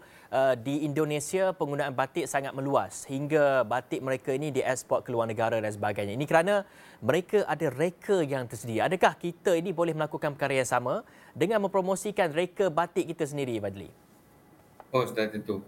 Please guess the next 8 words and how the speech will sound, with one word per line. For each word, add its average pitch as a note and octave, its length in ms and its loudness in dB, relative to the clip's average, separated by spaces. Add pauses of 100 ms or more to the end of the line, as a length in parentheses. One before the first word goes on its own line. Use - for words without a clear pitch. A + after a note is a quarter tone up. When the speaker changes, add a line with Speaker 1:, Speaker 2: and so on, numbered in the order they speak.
Speaker 2:
Ah, G2+ 240 2
kita, A#2+ 400 2 (960)
batik - 240 0
Malaysia D#3+ 320 -2
sendiri, F#3 480 -2
kita D#3+ 400 0
ada, D3+ 220 0 (420)
ah, A2 320 -2